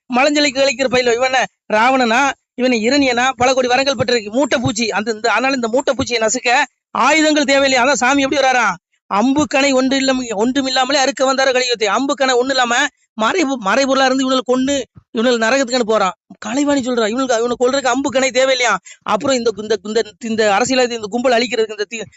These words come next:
இந்த மந்திரி, இவனுக்கு இந்த ஊழல்வாதிகள் அழிக்கிறதுக்கு படை, கூட படைகள் தேவையில்லையா? குறும்பு அடக்கிடுவாராம். கூட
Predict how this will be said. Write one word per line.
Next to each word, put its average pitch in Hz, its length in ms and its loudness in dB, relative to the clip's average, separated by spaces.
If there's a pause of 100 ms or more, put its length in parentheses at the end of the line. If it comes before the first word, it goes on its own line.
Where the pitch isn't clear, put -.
இந்த 202 140 -2
மந்திரி, 233 340 0
இவனுக்கு 226 320 -2
இந்த - 20 0
ஊழல்வாதிகள் 226 500 2
அழிக்கிறதுக்கு 220 640 0 (320)
படை, 247 300 0
கூட 269 280 0
படைகள் 262 420 0
தேவையில்லையா? 247 560 0 (340)
குறும்பு 285 380 2
அடக்கிடுவாராம். 254 460 0 (100)
கூட 254 200 0